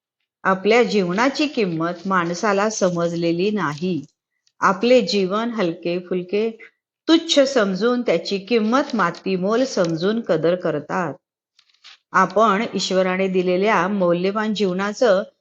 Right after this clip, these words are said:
सद्बुद्धीपूर्वक हिऱ्याप्रमाणे वापर करून उपयोग करून घेऊया. आजचा विचार, बासरीला भोक असताना सुद्धा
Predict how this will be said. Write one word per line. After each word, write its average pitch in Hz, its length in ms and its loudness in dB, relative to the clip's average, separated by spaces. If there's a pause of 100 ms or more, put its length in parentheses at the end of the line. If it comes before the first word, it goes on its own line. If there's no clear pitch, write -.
(220)
सद्बुद्धीपूर्वक 220 1080 2 (140)
हिऱ्याप्रमाणे 196 640 -2
वापर 185 360 -2
करून 185 320 0 (120)
उपयोग 175 380 -4 (100)
करून 165 240 -2
घेऊया. 170 460 0 (1900)
आजचा 220 400 2
विचार, 190 420 -2 (960)
बासरीला 262 760 4
भोक 214 460 2
असताना 202 440 -2
सुद्धा 196 680 0